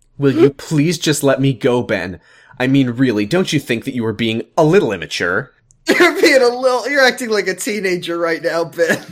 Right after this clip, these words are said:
Speaker 1: I was basically walking around Ben's emotions, whatever that means.
Speaker 2: Oh, she, like, doing, is she doing, like, cool epic mind tricks on him?
Speaker 1: No! Never once we say our vows, we are hooked forever, baby! Ben was also dorky in a way he has turned into a freak.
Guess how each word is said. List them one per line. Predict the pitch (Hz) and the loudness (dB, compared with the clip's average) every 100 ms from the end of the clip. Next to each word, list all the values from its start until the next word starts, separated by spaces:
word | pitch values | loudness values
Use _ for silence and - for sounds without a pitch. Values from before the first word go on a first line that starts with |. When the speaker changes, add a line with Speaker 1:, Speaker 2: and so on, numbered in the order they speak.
| - _ - | -20 _ -2
Speaker 1:
I | 139 143 | 2 2
was | 156 127 | 0 -4
basically | 104 147 151 156 208 220 214 | -4 2 2 2 -2 -2 -2
walking | 117 117 120 156 147 | 0 0 0 -2 -2
around | 120 107 110 | 0 0 -2
Ben's | 104 90 95 | -2 -4 -4
emotions, | 95 73 - 80 82 - | -4 -6 -8 -10 -10 -6
whatever | 85 80 | -4 -2
that | 80 76 | -2 -2
means. | 82 | -4
Speaker 2:
Oh, | 147 | -4
she, | - | -4
like, | 214 180 - | -2 -2 -2
doing, | 170 165 | -4 -2
is | 139 143 | -6 -8
she | 175 | -8
doing, | 185 139 | -6 -6
like, | 123 120 | -8 -12
cool | 156 147 | -8 -4
epic | 135 131 117 | -4 -4 -8
mind | 110 120 120 | -10 -10 -10
tricks | 147 139 160 | -10 -8 -6
on | 151 | -4
him? | 165 180 180 | -2 -4 -4
Speaker 1:
No! | 208 214 208 185 175 180 - _ - - | 0 6 8 8 8 4 0 _ -20 -4
Never | 139 131 139 135 | 0 0 0 0
once | 120 131 135 | 0 -2 -2
we | 143 | -2
say | 139 135 | 0 0
our | 123 127 | 2 0
vows, | - 110 113 - | 0 -2 -2 -4
we | 110 123 | -4 -2
are | 117 | 0
hooked | 135 190 - | 2 0 0
forever, | 196 240 202 196 180 | 0 2 4 4 4
baby! | 175 196 185 202 175 - _ _ _ _ _ _ - - - 220 151 | 4 2 2 2 2 -2 _ _ _ _ _ _ -20 -20 -18 -12 -2
Ben | 135 175 | 0 4
was | 208 208 | 2 4
also | 131 131 160 | 2 4 2
dorky | 135 135 135 139 127 127 | 0 2 2 0 -2 0
in | 127 | 0
a | |
way | 117 123 135 | 2 2 2
he | 151 | 2
has | 151 151 | 0 0
turned | 131 117 | -2 0
into | 107 101 110 | 0 0 -2
a | |
freak. | 110 95 85 78 | 0 -2 -2 -4